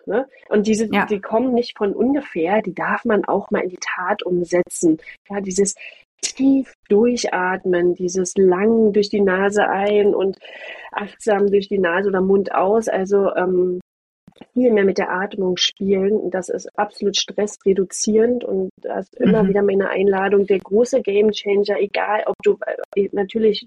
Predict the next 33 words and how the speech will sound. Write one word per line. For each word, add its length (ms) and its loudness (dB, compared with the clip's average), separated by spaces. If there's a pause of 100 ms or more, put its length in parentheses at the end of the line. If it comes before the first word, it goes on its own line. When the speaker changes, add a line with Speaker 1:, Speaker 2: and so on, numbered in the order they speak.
Speaker 1:
du 100 -14
müsstest 420 -4
bei 80 -6
der 160 -4
Ernährung, 640 2
kannst 260 -6
was 160 -4
machen 260 0
und 240 -2
Bewegung 460 2
und 200 -2
sch-, 260 -12
und 100 -6
so 100 -4
weiter. 300 0 (400)
Aber 340 -2
Atmung 600 0
und 420 2 (400)
innere 680 2
Arbeit 380 0
mit 220 0
dir 100 2
selber 460 0
ist 200 -8
eigentlich 300 -8
der 160 -16
große 460 0 (260)
Gamechanger 640 0
für 160 -12 (100)
alles, 460 0
was 160 -6
du 100 -2
dann 280 0